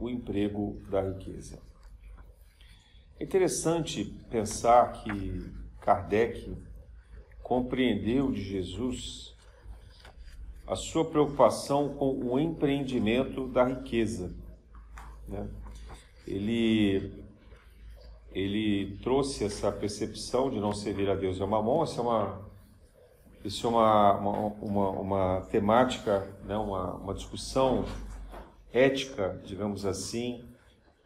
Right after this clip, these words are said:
de toda, de todo o ensinamento judaico,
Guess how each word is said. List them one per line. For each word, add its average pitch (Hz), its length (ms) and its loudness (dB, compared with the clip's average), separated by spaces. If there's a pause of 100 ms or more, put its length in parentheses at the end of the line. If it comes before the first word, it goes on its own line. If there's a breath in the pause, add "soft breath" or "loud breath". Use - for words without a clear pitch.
(320)
de 101 180 -4
toda, 110 880 4 (360)
de 98 180 -8
todo 151 200 2
o - 20 4
ensinamento 110 640 0
judaico, 98 680 4